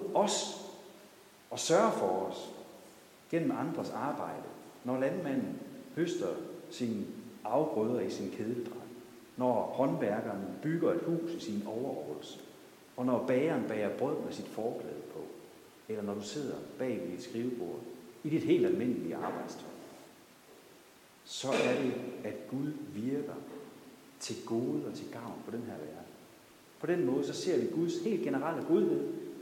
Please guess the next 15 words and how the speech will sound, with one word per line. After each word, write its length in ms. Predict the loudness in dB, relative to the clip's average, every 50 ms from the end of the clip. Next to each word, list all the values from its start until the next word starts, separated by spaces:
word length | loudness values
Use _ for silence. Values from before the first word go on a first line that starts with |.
| -12 -8
til 160 | -4 -2 0
os 220 | 2 2 2 2 2
hver 240 | 4 4 4 4 4
dag, 220 | 4 2 2 0 -2 -4 -6 -6 -8 -8 -2
og 60 | 2
derfor 160 | 4 4 4 4
så 120 | 2 6
giver 140 | 8 8 10
det 100 | 10 10
også 200 | 8 8 6 4
mening, 480 | 4 6 8 8 10 10 8 8 8
at 120 | 6 6 4
vi 60 | 4
synger 320 | 2 2 4 4 4 6
bordvers, 640 | 8 8 8 8 8 6 4 2 0 0 -2 -4 -6